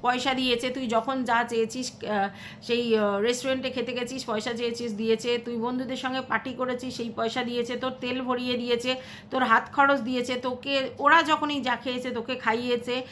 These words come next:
ভালো মন্দ খাবার খেয়েছিস, ভালো মন্দ জল, তেল জল খেয়েছিস, আহ, ঘুরে বেরিয়েছিস, এক্স করে বেরিয়েছিস, তোর আবার কি চাই? আবার তোকে কি দিত? প্লাস আবার তোকে অন্য জিনিস ধার দিয়েছে।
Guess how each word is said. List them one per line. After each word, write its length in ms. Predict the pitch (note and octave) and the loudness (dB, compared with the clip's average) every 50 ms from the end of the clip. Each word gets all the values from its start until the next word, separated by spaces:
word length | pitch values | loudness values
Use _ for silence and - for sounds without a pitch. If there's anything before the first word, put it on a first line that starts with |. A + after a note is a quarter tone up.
| - - - - - | -14 -16 -14 -6 0
ভালো 220 | G3+ A3 A#3+ C4+ | 2 4 4 4
মন্দ 340 | C4+ C#4 C4+ B3 A#3 C#4 C#4 | 2 0 -2 0 0 -2 0
খাবার 380 | - - A3 G#3 A#3 B3+ C4+ - | 0 0 2 4 4 4 4 4
খেয়েছিস, 500 | - C4+ C4+ C4+ C4 C4+ C#4 C#4 C4 A#3+ | 0 -2 -2 -2 -4 -4 -4 -6 -4 -2
ভালো 260 | A3+ G#3 G#3 A#3 A#3+ | 0 0 0 0 -2
মন্দ 440 | B3 B3+ B3 A#3 G#3+ C4 C4 B3 G#3+ | -2 -4 -4 -4 -2 -2 -2 -2 0
জল, 320 | G3+ A3 G3+ A3+ A3+ G#3 F#3 | 0 2 4 4 2 2 0
তেল 200 | A3 A#3 A#3+ A3+ | 0 -2 0 0
জল 340 | G#3 A#3+ B3 A#3+ A#3+ A#3 A3 G#3+ - - - - - - | 0 0 2 2 2 0 -2 -4 -8 -16 -18 -18 -6 0
খেয়েছিস, 600 | C4 C4 C4 C4 - C#4+ C#4 C#4 C#4 C#4 - - - - - - - | 2 2 2 2 2 0 -2 -2 -2 -2 -6 -8 -14 -16 -16 -10 -4
আহ, 560 | G#3 G#3 G3+ G3+ G3+ G3+ G3 F#3+ G3 G3+ G3 | -2 0 0 0 0 -2 -2 -2 -2 -2 -4
ঘুরে 320 | G3 F#3+ A#3 C#4 D#4 D4+ | -4 -2 0 2 2 2
বেরিয়েছিস, 580 | C4 C#4 C4 C4 C4 C4+ C4 B3+ C#4 C#4+ C#4 - - - | 4 2 2 2 2 2 0 0 0 -2 -4 -4 -2 0
এক্স 520 | C4 C#4+ D4+ D#4+ D4+ - - - - - | 2 2 2 2 0 -4 -8 -12 -12 -12
করে 260 | - - C4 B3+ C4 | -8 -4 -2 0 0
বেরিয়েছিস, 520 | B3+ A#3+ A#3+ A#3+ B3+ B3+ B3+ B3+ C#4 C4+ - | 2 2 2 2 2 0 -2 -4 -6 -8 -8
তোর 100 | - C#4+ | -6 -6
আবার 220 | C#4+ C#4 C#4 D4 D4+ | -2 0 0 0 0
কি 160 | - D4+ C#4+ | 0 -2 -2
চাই? 260 | - - F#3 E3+ D#3 D#3+ - - - - | -2 -2 -4 -4 -4 -8 -12 -16 -8 -4
আবার 200 | - A#3+ B3+ C4+ C4 | 0 2 2 2 0
তোকে 180 | D4 B3+ D4+ D4+ | -2 -6 -6 -4
কি 180 | - D#4 D4+ | 0 0 0
দিত? 300 | A#3+ A#3+ G#3 - F#3 E3 D#3 - - - - - - - | 0 0 -4 -4 -6 -8 -8 -10 -14 -20 -20 -20 -14 -4
প্লাস 320 | - B3 B3+ C#4+ D4+ - D4 | 2 4 6 6 6 6 4
আবার 200 | C4+ B3+ C4 B3+ - | 2 2 0 0 -2
তোকে 340 | B3 A#3+ A#3 - D4 D4+ D#4+ D#4 - - - - - | -4 -4 -2 0 0 0 -2 -4 -8 -16 -20 -14 -6
অন্য 260 | A#3+ B3 C4+ C#4 C#4 A3+ | -2 0 2 2 2 2
জিনিস 260 | C4+ C4+ C#4 C#4 B3 G#3 | 2 0 0 0 -2 0
ধার 280 | G3 G3 G3+ F#3+ E3 | 2 2 2 2 2
দিয়েছে। 380 | E3 E3+ E3 D#3+ D#3 - F#3+ | 0 -2 -2 -4 -4 -6 -8